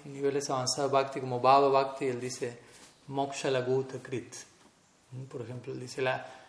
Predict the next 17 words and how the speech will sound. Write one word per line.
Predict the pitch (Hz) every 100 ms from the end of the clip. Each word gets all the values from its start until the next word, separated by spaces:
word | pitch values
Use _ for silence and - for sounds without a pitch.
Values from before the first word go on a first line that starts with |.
| -
la | 147
bienaventuranza | 139 143 139 139 151 151 170 -
de | 143
Moksha, | 135 175 - - 123 127 - -
o | -
Mukti, | 135 170 - - 139 170 196
otra | 147 127
forma | 151 135
de | 123
decir | 143 120
Brahmananda, | 120 135 151 117 117 120 127 190 - - _ - _ -
Laguta | 151 147 147 156 156
Krit", | 131 139 120 - - - _ -
se | -
vuelve | 143 160 156
algo | 147 143 135 131 - - - _ -
insignificante, | 143 139 131 127 117 131 139 123 113 139